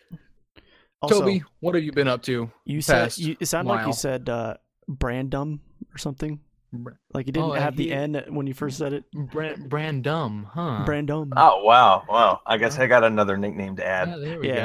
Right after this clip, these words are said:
Speaker 2: go.
Speaker 1: So, prior to the, him being on the podcast, we made jokes because, uh, we were like, "He's got, like, so many names. He's Daniel, but he's Brandon, but he's Junkrat, but now he's Brandum." So, just, just another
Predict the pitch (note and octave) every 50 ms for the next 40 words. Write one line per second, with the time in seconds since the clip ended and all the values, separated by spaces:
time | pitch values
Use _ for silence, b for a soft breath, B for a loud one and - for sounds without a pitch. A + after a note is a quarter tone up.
0 | A2+ A#2+ C3 C3 C3 - - - E3+ D#3 D3+ D3 D3 - - - - - F3+ F3+
1 | F#3+ G3+ F3+ - F#3+ F3 E3 D#3 D3 - - D#3+ D3+ D3+ C#3+ C#3+ C#3+ C3 - D3
2 | D3+ C#3+ C#3 C3+ B2+ B2 - C3+ B2 B2 - B2+ B2 A#2+ - C#3 C3+ C3+ C3 A#2
3 | - B2 B2 B2 - - - C3 B2+ - B2+ A#2 A#2 A#2 A#2 - - - - -
4 | - - - - - - - - - - - D3 C3+ C3 B2 A#2 A#2 A#2 A2+ -
5 | C3+ C3 B2 B2+ C#3 B2+ A#2 A#2+ A#2 - - C3+ B2 B2 B2 A#2+ A2+ A2+ A2+ A2+
6 | A2+ A2+ A#2 A#2+ - b b b b b b b - C3 B2 A#2+ B2 D#3 D3 C#3+
7 | C#3+ C#3+ C#3+ C#3 C#3 C3+ C3+ C3+ C3+ B2 B2+ A#2+ C3 C3 B2+ B2 - D3+ D3 C#3+
8 | C#3 C#3 C3+ C#3 C#3 C#3 C#3 C3+ B2+ B2 A#2+ B2 B2+ B2+ B2 - - D#3 C#3+ C#3+
9 | C#3+ - D3 C3+ C3 B2+ B2+ B2 - - _ - D#3+ C#3+ D#3+ F#3+ G3+ E3+ C#3+ -
10 | F#3 F#3 F3 D#3+ D3+ F#3+ D#3 A#2+ A#2 A#2 - _ _ _ _ _ _ _ _ _
11 | _ _ _ _ _ _ _ _ _ _ _ _ _ _ _ - - - C3 C3
12 | B2+ C3 C3+ B2 - - _ _ _ - D#3 - - C3+ C3+ C#3 C#3 B2+ C#3+ C#3+
13 | C#3+ C#3 C#3